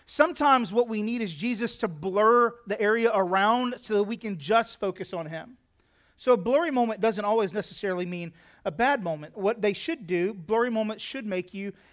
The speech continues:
lean even harder into Jesus Christ. Amen? Now, why am I saying all this? That's because we are collectively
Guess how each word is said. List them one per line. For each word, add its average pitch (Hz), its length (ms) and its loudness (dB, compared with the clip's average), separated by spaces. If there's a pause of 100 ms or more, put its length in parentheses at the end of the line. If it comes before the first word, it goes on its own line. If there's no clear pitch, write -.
(100)
lean 208 400 -2
even 202 260 -8
harder 180 380 2
into 175 320 -10
Jesus 143 340 -12
Christ. 180 380 -4
Amen? 220 340 0 (400)
Now, 196 220 6
why 175 100 -2
am 196 80 0
I 208 40 2
saying 254 260 -2
all 202 100 4
this? 156 240 -10 (480)
That's 214 320 0
because 175 720 -4 (300)
we 233 200 0
are 247 80 4
collectively 240 920 0